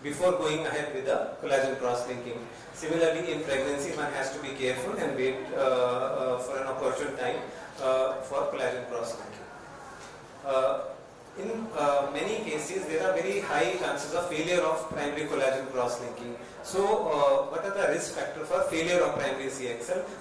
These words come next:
These are the children, especially if they have allergic conjunctivitis, uh, in, uh, history of eye rubbing, uh, female gender, pre-op K max value of more than fifty-eight, and paracentral cones. So they have been found to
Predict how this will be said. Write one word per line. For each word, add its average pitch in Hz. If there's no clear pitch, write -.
These 151
are 165
the 156
children, 143
especially 160
if 151
they 151
have 143
allergic 139
conjunctivitis, 165
uh, 110
in, 143
uh, 135
history -
of 190
eye -
rubbing, 160
uh, 131
female 147
gender, 151
pre-op 165
K 151
max 151
value 147
of 147
more 156
than 156
fifty-eight, 147
and 175
paracentral 135
cones. 123
So 156
they 160
have 180
been 202
found 151
to 143